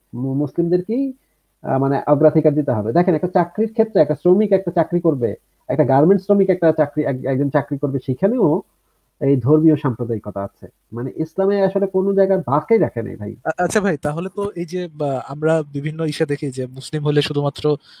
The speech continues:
Speaker 2: আহ, চাকরির জন্য নিয়োগ দিবেন, মুসলিম হলে শুধুমাত্র এখানে আসবেন, মুসলিম হলেই আপনারা এখানে যাবেন। যদিও,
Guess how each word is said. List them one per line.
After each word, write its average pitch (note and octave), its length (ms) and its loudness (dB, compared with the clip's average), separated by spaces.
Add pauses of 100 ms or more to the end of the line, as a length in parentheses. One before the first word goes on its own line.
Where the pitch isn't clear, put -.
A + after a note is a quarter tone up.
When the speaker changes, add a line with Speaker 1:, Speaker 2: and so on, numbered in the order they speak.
(140)
Speaker 2:
আহ, A#2 160 -2
চাকরির D3 300 -2
জন্য C#3+ 180 -2
নিয়োগ C3+ 340 -6
দিবেন, B2 260 -2
মুসলিম B2+ 340 -8
হলে C#3 160 2
শুধুমাত্র C3+ 380 -2
এখানে C3 200 -2
আসবেন, A#2+ 280 -4
মুসলিম C#3 300 -6
হলেই C#3 260 2
আপনারা B2+ 280 0
এখানে B2+ 220 0
যাবেন। C3 160 -4
যদিও, D3+ 380 6